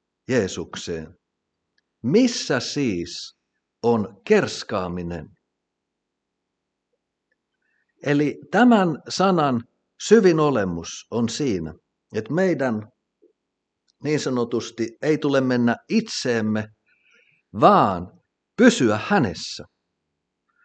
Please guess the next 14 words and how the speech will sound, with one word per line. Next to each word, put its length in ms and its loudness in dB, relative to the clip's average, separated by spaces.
"Pysykää 800 0
minussa", 640 -4
niin 140 -8
kuin 180 -2
Jeesus 380 -4
sanoo. 320 -6
"Minä 300 0
olen 240 -2
se 160 -6
totinen 600 -2
viinipuu, 800 0
me 100 4
olemme 440 2
oksat." 600 2